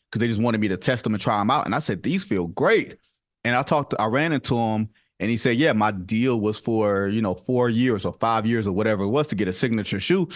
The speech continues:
And they s-, and after that, the shoe line was done.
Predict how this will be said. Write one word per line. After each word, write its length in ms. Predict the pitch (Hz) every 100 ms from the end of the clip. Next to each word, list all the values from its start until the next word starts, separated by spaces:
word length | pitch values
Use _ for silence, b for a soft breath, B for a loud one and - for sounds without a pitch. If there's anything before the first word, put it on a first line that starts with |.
| B B
And 120 | 107
they 80 | 113
s-, 160 | 123 - _ _
and 120 | 95 95
after 200 | 104 131
that, 160 | 143
the 80 | 120
shoe 160 | 135 131
line 220 | 127 131
was 120 | 127
done. 380 | 175 202 95